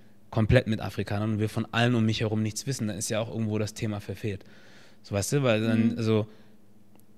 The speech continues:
Speaker 1: dass man sich so vielleicht zusammenfindet, ist zwangsläufig nicht falsch. Aber wenn man dann zum Beispiel andere komplett ausschließt, so weil man halt dann doch nicht dazugehört, dann macht man ja eigentlich auch nichts anderes als die anderen,
Speaker 2: Ja,
Speaker 1: denen man
Speaker 2: genau.
Speaker 1: das vorwirft.
Speaker 2: Ist ja schwarz-weiß. Egal, ob ex-,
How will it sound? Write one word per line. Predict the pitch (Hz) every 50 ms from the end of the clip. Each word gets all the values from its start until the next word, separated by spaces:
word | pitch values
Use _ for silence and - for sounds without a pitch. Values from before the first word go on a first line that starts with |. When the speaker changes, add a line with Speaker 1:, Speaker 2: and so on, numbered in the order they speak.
| - - - - - - - -
Speaker 1:
dass | 117 110 131
man | 127 123 117
sich | 123 117
so | - 139
vielleicht | 123 - 131 120 120 113 -
zusammenfindet, | - 117 107 120 135 170 - - - - 156 165 156 156 147 -
ist | - 139 135 - - -
zwangsläufig | - - 131 139 131 - 135 123 120 113 123 107
nicht | 120 - -
falsch. | - - 120 147 185 - - - - - - - - - - - - - - - -
Aber | 120 117 110
wenn | 113 120 123
man | 123 123
dann | 120 117
zum | - - 120 110
Beispiel | 117 117 - - - 120 -
andere | 120 135 135 123 120
komplett | - - 120 117 - 120 110 -
ausschließt, | - 143 170 - - - 117 107 98 - - - - - - -
so | - - - 107 98
weil | 110 120 135
man | 143 139 127 113
halt | 107 104
dann | 110 104 101
doch | 101 110 -
nicht | 113 104 -
dazugehört, | 110 104 - - 156 131 120 117 120 -
dann | 117 110
macht | 113 120 110 - -
man | 120 117
ja | 110 110 98
eigentlich | 101 113 113 110 -
auch | 117 117
nichts | 120 113 - -
anderes | 110 110 107 104 - -
als | 104 104 -
die | - -
anderen, | 73 98 98 92 92 95 101 - -
Speaker 2:
Ja, | 233 226
Speaker 1:
denen | 220 110 107
man | 107
Speaker 2:
genau. | 104
Speaker 1:
das | 107 98
vorwirft. | 185 123 117 113 101 98 95 - -
Speaker 2:
Ist | - -
ja | 214 214 208
schwarz-weiß. | - 214 214 208 202 - - 196 196 202 196 -
Egal, | 226 214 220 220 226 220
ob | 202
ex-, | 220 220 220 - -